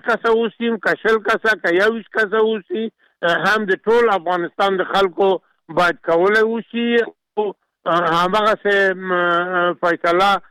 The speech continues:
اه، او پرېکړې څه شی چې د اخوا سره، اه، د مقابل لوري سره وشل، د هغو په کولو کې مؤثر نقش په آینده کې په ټولنه کې او په دې خپله سیمه او جغرافیه کې او خلکو کې ولرلی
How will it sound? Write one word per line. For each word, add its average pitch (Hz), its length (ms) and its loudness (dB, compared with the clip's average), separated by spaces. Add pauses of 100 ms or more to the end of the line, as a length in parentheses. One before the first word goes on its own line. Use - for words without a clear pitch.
(240)
اه، 170 180 0
او 170 240 0
پرېکړې 190 480 0
څه 202 200 -10
شی 190 180 0
چې 170 220 -4
د 180 80 0
اخوا 185 340 0 (120)
سره، 180 280 0 (320)
اه، 170 140 0
د 170 260 -2
مقابل 175 500 0
لوري 190 280 2 (100)
سره 175 140 2
وشل، 185 400 0
د 165 100 -2
هغو 175 240 2
په 175 280 0 (840)
کولو 214 360 2
کې 208 180 -2
مؤثر 180 580 0
نقش 196 380 -2 (160)
په 202 220 2 (300)
آینده 175 380 2
کې 196 160 -2
په 180 180 -2
ټولنه 190 480 2
کې 196 320 0 (360)
او 170 80 2
په 160 120 0
دې 175 180 2
خپله 190 380 2
سیمه 190 420 0
او 180 100 2
جغرافیه 160 500 0
کې 151 120 -6
او 165 120 0
خلکو 170 360 -2
کې 165 300 -2 (260)
ولرلی 170 760 2